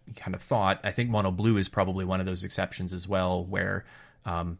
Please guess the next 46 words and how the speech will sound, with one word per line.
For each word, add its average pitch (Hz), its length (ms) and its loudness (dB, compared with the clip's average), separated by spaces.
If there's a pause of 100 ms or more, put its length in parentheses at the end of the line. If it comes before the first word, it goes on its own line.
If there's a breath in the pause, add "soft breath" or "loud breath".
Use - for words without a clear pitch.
that's 98 180 2
probably 95 400 0
a 87 40 -6
deck 87 240 0
that 101 80 -4
doesn't 92 200 -4
have 90 140 -4
to - 60 -10
change. 90 340 -8
That 95 140 -4
just 92 140 -6
seems 92 200 -6
to 92 80 -4
have 90 200 -6 (200)
good 95 180 -2
matchups 92 400 -4
against 92 240 -6
a 98 60 -6
lot 92 180 -2
of 92 80 -6
things. 101 400 0 (1040 soft breath)
Um, 101 260 2
but 120 100 6
if 113 100 4
you're 117 80 2
playing, 104 460 2
you 127 100 -2
know, 92 360 -2
White 98 280 2
Weenie, 95 320 -2
or 92 60 0
you're 92 140 -2
playing 95 240 -4
Boros, 92 500 0
or 95 60 0
you're 90 80 -2
playing 92 260 -4
something, 95 300 -4
Golgari 92 680 2
specifically, 95 680 -2
I 92 40 -2
think 92 260 -6
would 90 100 -4
have 90 180 -2
to 95 240 -6
evolve 90 500 -2